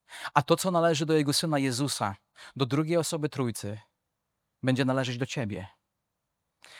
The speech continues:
Tym jest chrześcijaństwo. I dlatego chrześcijaństwo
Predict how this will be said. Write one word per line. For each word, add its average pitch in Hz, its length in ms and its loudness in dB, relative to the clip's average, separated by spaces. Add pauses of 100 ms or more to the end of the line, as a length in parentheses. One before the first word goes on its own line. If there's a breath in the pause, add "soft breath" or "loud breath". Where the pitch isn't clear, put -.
(160 loud breath)
Tym 165 180 4
jest 160 120 2
chrześcijaństwo. 107 840 -2 (1600 loud breath)
I 156 60 -2
dlatego 175 380 2
chrześcijaństwo 151 1080 -2